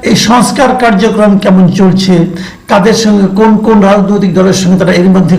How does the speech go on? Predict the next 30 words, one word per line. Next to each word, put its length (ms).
কথা 200
বলেছেন, 420
আরও 120
কার 140
সঙ্গে 200
কথা 220
বলবেন, 400
এগুলো 200
তারা 140
আলোচনা 360
করেন। 220
সেই 160
বৈঠকে, 400
আহ, 720
প্রধান 280
উপদেষ্টার 440
বিশেষ 220
সহকারী 340
ঐকমত্য 420
গঠন 200
বিষয়ক 340
মিস্টার 200
মনির 320
হায়দার, 300
তিনিও 240
সেই 180
সময় 240
সেখানে 280
উপস্থিত 360
ছিলেন। 260